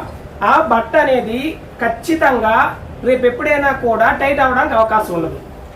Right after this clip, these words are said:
కాబట్టి ఆ షర్ట్ కుట్టాలంటే కొద్దిగా కష్టంతో కూడుకున్న పని వల్ల సక్సెస్ కాలేదు. ఇప్పుడు ఒక మంచి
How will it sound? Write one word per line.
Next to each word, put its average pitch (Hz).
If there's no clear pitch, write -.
కాబట్టి 254
ఆ -
షర్ట్ 240
కుట్టాలంటే 277
కొద్దిగా 269
కష్టంతో 302
కూడుకున్న 247
పని 233
వల్ల 214
సక్సెస్ -
కాలేదు. 156
ఇప్పుడు 262
ఒక 233
మంచి 294